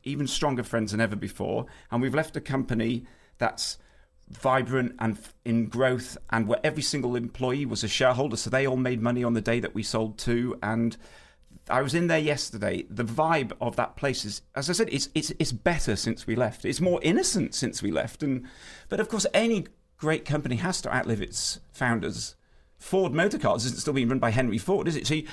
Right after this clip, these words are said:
at some point you have to realise that f-, in fifteen years in, we're probably getting a little bit tired and jaded and stuck in our ways, and you need to step back and let the new blood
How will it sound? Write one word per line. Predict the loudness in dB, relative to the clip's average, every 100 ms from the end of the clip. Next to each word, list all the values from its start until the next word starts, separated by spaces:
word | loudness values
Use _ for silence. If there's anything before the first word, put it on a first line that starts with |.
| -2
at | 0
some | 2 0
point | 0 0
you |
have | 2 0 -2
to | -6 -8 -12
realise | -4 2 4 2 0
that | -4 -6 -6 -20 -20 -20 -12 -12
f-, | -2
in | -2 -2
fifteen | -2 0 0 -2 0
years | 2 4
in, | 4 2
we're | 0
probably | 0 -2 0
getting | -2 -2 0
a | 0
little | 0 -2
bit | -2 -4 -4
tired | 0 2 0
and | 0
jaded | 0 0 -2 -4
and | -4
stuck | -6 -4
in | 0
our | 0
ways, | 2 0 0
and | -2 -4 -8 -18 -20 _
you | -2
need | 0 -2
to | -4
step | -2 0 0
back | 0 -2
and | -4
let | -2 0
the |
new | 0 0 -2
blood | 0 0 -2